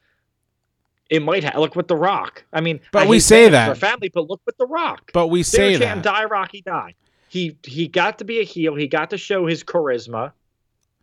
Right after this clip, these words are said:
Speaker 2: But
Speaker 1: And
Speaker 2: we
Speaker 1: Roman Reigns has charisma. I mean, he's
Speaker 2: Oh,
Speaker 1: on
Speaker 2: yeah.
Speaker 1: talk shows, and we talk about it. Why can't that?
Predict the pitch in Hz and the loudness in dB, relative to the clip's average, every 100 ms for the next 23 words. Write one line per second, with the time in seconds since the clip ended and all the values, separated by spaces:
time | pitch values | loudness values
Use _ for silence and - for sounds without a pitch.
0 | _ _ _ _ _ 135 123 175 160 240 | _ _ _ _ _ -6 -2 -2 0 0
1 | 277 220 233 208 151 151 160 - 120 151 | 0 -2 -4 -4 -4 -4 -6 -10 -6 -6
2 | 107 90 117 143 160 180 165 104 165 190 | -8 -16 -12 -6 0 4 4 2 -2 -4
3 | - 131 131 _ _ 165 165 - 226 254 | -4 -6 -6 _ _ -8 -8 -4 -4 -2
4 | 170 110 120 147 233 285 285 - 214 - | -4 -6 -4 -6 -4 -4 -6 -2 -4 -4